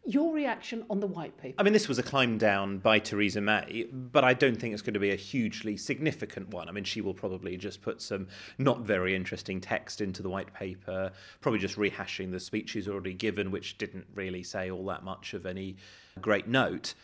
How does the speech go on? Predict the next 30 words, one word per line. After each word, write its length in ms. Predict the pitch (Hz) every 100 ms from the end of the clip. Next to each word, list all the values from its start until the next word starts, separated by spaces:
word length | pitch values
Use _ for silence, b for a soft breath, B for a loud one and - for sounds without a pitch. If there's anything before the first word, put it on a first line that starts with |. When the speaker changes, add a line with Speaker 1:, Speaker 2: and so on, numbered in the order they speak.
| B -
Speaker 2:
and 140 | 131
then 160 | 113 110
be 120 | 107
able 160 | 104 101
to 100 | 107
say 220 | - 104
to 120 | 95
people 600 | - 107 95 104 95 98
that 180 | 104 113
she's 200 | - 123
done 200 | 123 123
it. 280 | 85 - - -
So 180 | 113 123
it 80 | 117
was 120 | 135
no 160 | 165
great 320 | 120 117 107 -
cost 300 | 143 127 -
to 40 |
her. 260 | 123 180 151
It 100 | -
took 120 | 127
the 80 | 117
wind 260 | 113 107
slightly 360 | 104 123 117 104
out 160 | 95
of 60 | 104
Jeremy 260 | 101 95 95
Corbyn's 440 | - 95 98 92
sails. 680 | - 123 113 107 110 104